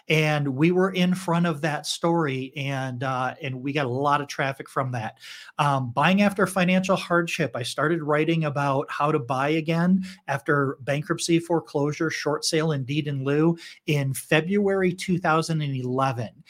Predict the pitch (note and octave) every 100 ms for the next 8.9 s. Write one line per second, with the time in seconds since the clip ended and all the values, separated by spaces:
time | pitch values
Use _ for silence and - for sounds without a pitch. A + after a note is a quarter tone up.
0 | - - - C3+ B2+ A2 - - D#3+ D#3
1 | D3+ D3 C#3 C#3 - - D#3 C#3+ C3 A#2+
2 | - D#3+ A3 A3+ - - G3 F#3+ F3+ E3
3 | - E3+ E3+ D#3 C#3+ D#3 E3 D3 B2+ -
4 | - - B2+ C3+ F3+ F#3+ E3+ B2+ A#2+ -
5 | D3+ D3+ E3+ F3 D#3 C3+ A#2+ C3 B2+ -
6 | - D#3+ D#3+ C#3 C3 B2 C3 - C3+ A#2
7 | - C3+ B2 - C3+ D3 - F#3 F#3 G3+
8 | G3+ E3+ C3+ D3 C#3 C3+ C#3 B2+ -